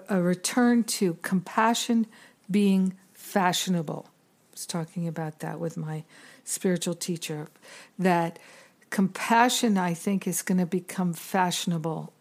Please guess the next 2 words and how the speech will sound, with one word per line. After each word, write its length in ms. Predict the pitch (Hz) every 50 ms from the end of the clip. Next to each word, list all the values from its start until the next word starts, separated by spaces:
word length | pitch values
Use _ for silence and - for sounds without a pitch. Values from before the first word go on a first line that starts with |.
| _ _
again. 500 | - 185 170 165 - 165 151 147 143 143 147 - _ _ _ _ _ _ _ _ _ _ _ _ _ _ _ _ _ _ _ _ _ _ _ _ _ - - - - - - - - - _ _
And 600 | - 233 214 202 196 185 185 180 175 170 165 160